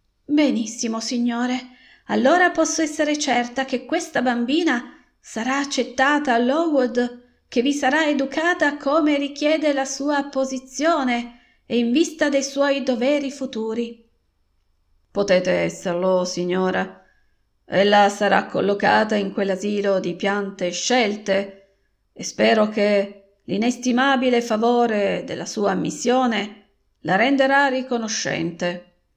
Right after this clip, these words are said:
"Ve la manderò il più presto possibile, signor Brocklehurst, perché ho fretta, vi assicuro, di liberarmi di una responsabilità che diviene pesante."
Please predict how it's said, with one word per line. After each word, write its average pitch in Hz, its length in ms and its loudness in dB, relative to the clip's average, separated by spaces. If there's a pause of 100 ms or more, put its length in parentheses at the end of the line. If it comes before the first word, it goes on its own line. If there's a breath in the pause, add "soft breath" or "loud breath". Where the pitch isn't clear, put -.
(680)
"Ve 294 240 2
la 262 100 2
manderò 240 480 2
il 339 80 2
più 226 220 -6
presto 220 340 -4
possibile, 233 800 -4
signor 240 580 -2
Brocklehurst, 247 960 -4 (360 loud breath)
perché 302 600 2
ho 269 80 -2
fretta, 262 840 -2
vi 247 120 0
assicuro, 269 800 0 (160 loud breath)
di 277 120 4
liberarmi 285 680 4
di 254 100 -4
una 269 240 -2
responsabilità 262 1120 -2
che - 120 -4
diviene 233 420 -2
pesante." 254 840 -4